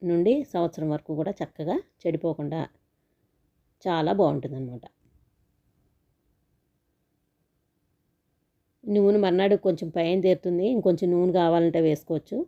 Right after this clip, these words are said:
నేను ఎక్కువ అయితే వేయలేదు, మాకు అయిపోతుంది ఈ పచ్చడి, అందుకని ఎక్కువ వేసుకోలేదండి.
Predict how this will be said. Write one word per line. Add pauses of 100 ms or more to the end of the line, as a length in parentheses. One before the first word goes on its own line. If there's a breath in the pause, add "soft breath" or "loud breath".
(540)
నేను
ఎక్కువ
అయితే
వేయలేదు,
మాకు
అయిపోతుంది
ఈ
పచ్చడి,
అందుకని (640)
ఎక్కువ
వేసుకోలేదండి.